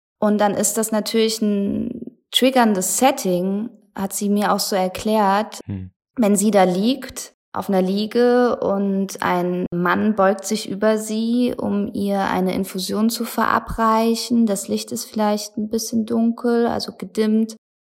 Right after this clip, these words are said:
Speaker 1: Und sie ist alleine in einem sozusagen hilflosen,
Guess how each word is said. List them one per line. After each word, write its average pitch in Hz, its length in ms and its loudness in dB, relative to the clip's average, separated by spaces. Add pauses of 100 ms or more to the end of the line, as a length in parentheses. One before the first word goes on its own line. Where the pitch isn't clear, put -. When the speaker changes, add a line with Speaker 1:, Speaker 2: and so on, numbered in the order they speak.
(300)
Speaker 1:
Und 202 580 -2 (140)
sie 190 160 -10
ist 196 140 -4
alleine 190 580 0
in 190 160 -4
einem 185 380 -2
sozusagen 185 600 -2
hilflosen, 196 1160 2